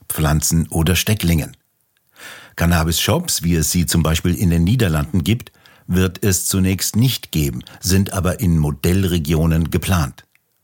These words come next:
Die ersten Insassen, die wegen Drogendelikten im Gefängnis saßen, sind entlassen worden.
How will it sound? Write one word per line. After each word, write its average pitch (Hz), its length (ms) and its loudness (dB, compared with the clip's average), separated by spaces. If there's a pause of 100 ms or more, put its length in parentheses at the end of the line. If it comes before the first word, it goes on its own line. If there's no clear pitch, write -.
(760)
Die 101 360 0
ersten 104 380 0
Insassen, 113 680 0
die 76 200 -2
wegen 78 240 0
Drogendelikten 87 880 0
im 85 160 0
Gefängnis 92 480 0
saßen, 95 400 0
sind 87 340 0
entlassen 98 480 2
worden. 65 220 -4